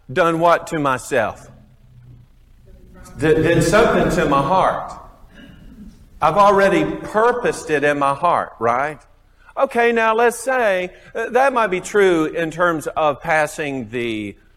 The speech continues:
collective tray around on a Sunday, but is that the only point at which we do benevolence?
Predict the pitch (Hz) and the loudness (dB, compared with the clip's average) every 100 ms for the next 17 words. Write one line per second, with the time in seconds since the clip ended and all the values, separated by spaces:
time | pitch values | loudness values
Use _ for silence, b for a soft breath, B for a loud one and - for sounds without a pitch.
0 | b - 165 165 160 147 123 - 165 175 | b -2 0 0 -2 -6 -8 -2 0 2
1 | 190 139 127 127 131 123 123 113 110 151 | 2 0 0 -2 -2 -4 -6 -8 -8 -2
2 | 160 180 110 113 117 117 113 B B - | -2 -2 -2 -2 -2 -4 -4 B B -4
3 | 175 196 190 196 175 175 190 185 170 160 | -4 2 0 2 0 0 0 0 -2 -4
4 | - 170 175 175 - 156 160 160 - 151 | -4 -2 -2 -2 -4 -6 -2 -4 -4 -8
5 | 147 139 156 147 135 131 131 135 151 165 | -8 -6 -6 -4 -4 -4 -4 -4 -4 -6
6 | 165 - - - | -8 -16 -20 -20